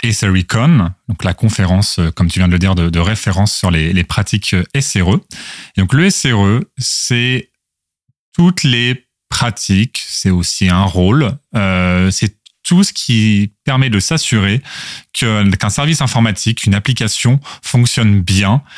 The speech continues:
qu'elle est stable dans le temps, de, si jamais elle tombe, de pouvoir, euh, rétablir le service ou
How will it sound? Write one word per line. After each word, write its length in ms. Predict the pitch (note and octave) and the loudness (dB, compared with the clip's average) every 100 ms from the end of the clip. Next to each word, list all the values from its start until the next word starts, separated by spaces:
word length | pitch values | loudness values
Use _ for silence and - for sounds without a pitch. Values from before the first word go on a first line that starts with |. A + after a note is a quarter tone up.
| - - | -20 -8
qu'elle 180 | - G2+ | -4 -2
est 220 | F2+ G#2 | -2 -2
stable 500 | - - B2 B2 A2+ | -6 -6 -4 -2 0
dans 160 | G#2 G2 | 2 2
le 80 | |
temps, 460 | F#2+ - G#2 A#2+ C#3 | 0 0 2 2 0
de, 540 | A2 G2+ G2 G2 G2 G2 | 0 0 2 2 2 0
si 140 | - | 0
jamais 180 | C3+ D3+ | 0 2
elle 220 | C3+ G2+ | 2 -2
tombe, 500 | - B2 A#2 G2+ E2+ - | -2 2 2 2 -2 -2
de 100 | G2+ | -4
pouvoir, 540 | - G2+ G2+ G2 F#2 D3 | 0 -2 0 -2 -4 -2
euh, 220 | G2 F2 | 0 0
rétablir 420 | E2 A#2+ A#2+ G2+ | 0 -2 0 0
le 80 | F2+ | 0
service 520 | E2+ - E2+ A#2+ - - | 0 -2 0 0 -2 -2
ou 260 | G#2+ F#2 | 0 0